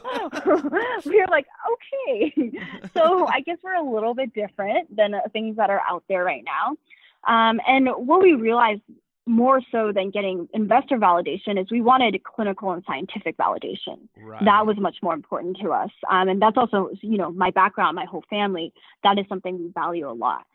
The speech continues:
Speaker 1: And so we, very early on, we were blessed in that, A, we're taking two therapies, V R, that has also been used decades for pain management, um, that's been validated.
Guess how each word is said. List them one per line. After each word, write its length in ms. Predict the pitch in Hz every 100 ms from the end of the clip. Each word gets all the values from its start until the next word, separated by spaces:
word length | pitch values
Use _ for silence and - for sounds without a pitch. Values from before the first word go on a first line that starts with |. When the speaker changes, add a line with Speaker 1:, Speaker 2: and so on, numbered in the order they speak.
| _ _ -
Speaker 1:
And 140 | 226 226
so 160 | 233 214
we, 180 | 202 208
very 420 | 208 254 330 285
early 300 | 220 214 196
on, 260 | 185 185
we 140 | 190 185
were 220 | 180 170
blessed 580 | - 190 190 170 269 -
in 180 | 226 196
that, 320 | 196 196 - _
A, 300 | 226 208 202
we're 160 | 214 311
taking 400 | - 214 220 202
two 120 | - 247
therapies, 720 | 196 185 190 214 196 202 196 -
V 220 | 208 202
R, 400 | 185 190 190 208 - 208
that 80 |
has 80 | 190
also 280 | 196 208 208
been 200 | 190 190
used 140 | 185 185
decades 400 | 180 - 175 -
for 120 | 165
pain 180 | - 170
management, 560 | 175 220 - 165 - _ _ _ -
um, 340 | 190 190 180 -
that's 180 | 214 214
been 220 | 233 214
validated. 640 | 196 202 196 113 101 87